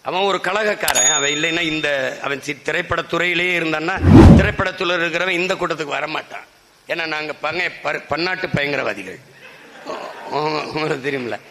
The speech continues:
இந்தியாவுல எந்த தலைவனுக்கு பதினாலு வருஷமா கடவுச்சீட்டு முடக்கப்பட்டிருக்கு?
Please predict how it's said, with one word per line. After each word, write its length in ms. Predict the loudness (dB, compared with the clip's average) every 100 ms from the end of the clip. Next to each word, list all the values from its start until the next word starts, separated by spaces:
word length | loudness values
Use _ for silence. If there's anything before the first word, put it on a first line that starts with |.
| -20 -10
இந்தியாவுல 680 | -4 -2 -2 -2 -2 0 -2
எந்த 300 | -2 -2 -4
தலைவனுக்கு 560 | -2 -2 -2 -2 -4 -2
பதினாலு 500 | -2 0 -2 -2 -2
வருஷமா 260 | -2 -4
கடவுச்சீட்டு 520 | -4 -2 -4 -4 -10 -6
முடக்கப்பட்டிருக்கு? 720 | -6 -6 -8 -14 -20 -20